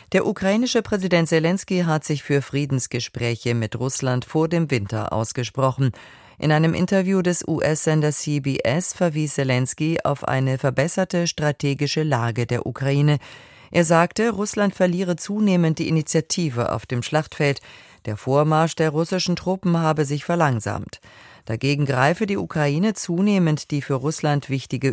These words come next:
Ölindustrie an. Selenskyj plädierte dafür, in den nächsten Monaten einen Weg zu finden, um miteinander zu sprechen. Allerdings sei dazu innerer Druck auf Kreml-Chef Putin ebenso nötig wie mehr Sanktionsdruck durch die U S A und Europa.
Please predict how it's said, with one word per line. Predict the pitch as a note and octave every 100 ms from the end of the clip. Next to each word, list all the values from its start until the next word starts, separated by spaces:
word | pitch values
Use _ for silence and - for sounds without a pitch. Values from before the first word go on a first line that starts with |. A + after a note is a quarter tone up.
| -
Ölindustrie | F3 F3+ - A#2 A2 - A#2+ -
an. | G#2+ F2 _ _ - -
Selenskyj | - A2+ C3+ D3 D3 C#3+
plädierte | - C#3+ D3+ D#3+ E3
dafür, | D3+ C#3+ D3+ D3 - - - -
in | - D#3+
den | D#3+
nächsten | F3+ - G3+
Monaten | F3 E3+ G#3+ - G3+
einen | - F#3+ F3+
Weg | D#3 C#3 -
zu | C#3+
finden, | - C#3+ C#3 C#3 B2 - - -
um | C#3+
miteinander | D3 D3+ D3+ D3+ D#3
zu | F3+
sprechen. | - - E3 - A2 - _ - - -
Allerdings | C3 A#2+ A2+ C3+ B2+
sei | C#3 B2+
dazu | B2+ B2+ C3+
innerer | - E3 F#3 E3 D3
Druck | C3 E3+ -
auf | - D#3+ -
Kreml-Chef | - C#3+ C3+ - C3+ -
Putin | - D3+ C#3+ A#2+
ebenso | E3 F#3+ E3 D3
nötig | C#3 C3+ C3+ - - - -
wie | C3+
mehr | B2+ C3 B2+ -
Sanktionsdruck | - C3 B2 - D#3 D#3 C#3+ - C#3 - -
durch | C3
die | - C#3
U | C#3+ C#3
S | C3 -
A | A#2+
und | A2+ - A2+ -
Europa. | D#3 B2+ G#2+ -